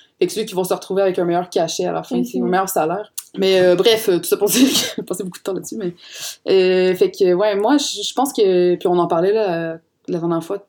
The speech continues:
Speaker 1: mon, ma préférée, préférée, là, genre, tout, toutes tes réalités confondues, je pense que c'est O D, là, définitivement, là.
Speaker 2: Mhm.
Speaker 1: Genre, c'est, c'est celle qui me divertit le mieux, là.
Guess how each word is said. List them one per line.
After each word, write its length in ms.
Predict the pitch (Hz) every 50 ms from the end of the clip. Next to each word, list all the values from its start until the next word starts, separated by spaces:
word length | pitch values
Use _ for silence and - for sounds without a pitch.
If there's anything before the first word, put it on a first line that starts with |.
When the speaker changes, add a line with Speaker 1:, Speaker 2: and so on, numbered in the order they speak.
| _
Speaker 1:
mon, 580 | - 175 180 190 185 185 180 175 175 170 160 - _ _ _ _ _ _ -
ma 160 | 185 185 180
préférée, 600 | 175 - - - 226 208 214 - 208 196 196 220 220
préférée, 560 | - - 202 - - 185 170 160 185 208 220
là, 180 | 226 226 226 220
genre, 380 | 185 175 160 160 170 - _ _ _ _ _ _ _ _ _ _ _ _
tout, 400 | - - 208 202 202 196 196 185 180
toutes 220 | - 226 226 -
tes 160 | - 220 202
réalités 260 | 185 185 175 160 - 185
confondues, 400 | - 180 - - 165 156 156 190
je 60 | 185
pense 160 | - 135 165
que 80 | - 175
c'est 160 | 175 - 151 -
O 100 | 170 156
D, 180 | 147 151 - -
là, 120 | 247 -
définitivement, 560 | 190 196 180 - 175 175 - 170 170 180 226 254
là. 80 | 277 277 -
Speaker 2:
Mhm. 440 | - 254 247 220 233 240 240 247 240 - _ _ _ _ _ _ _ _ _ _ _ _ _ _ _ _ _ _ _ _ _ _ _ _ -
Speaker 1:
Genre, 240 | 185 180 175 165
c'est, 260 | - - 180 170 165 160
c'est 160 | - - 175
celle 220 | - - 180 175
qui 140 | - - 175
me 260 | 165 156 156 156 156
divertit 460 | 151 160 170 170 160 - - - -
le 100 | 185 160
mieux, 320 | 156 156 151 156 165 190 220
là. 100 | 233 240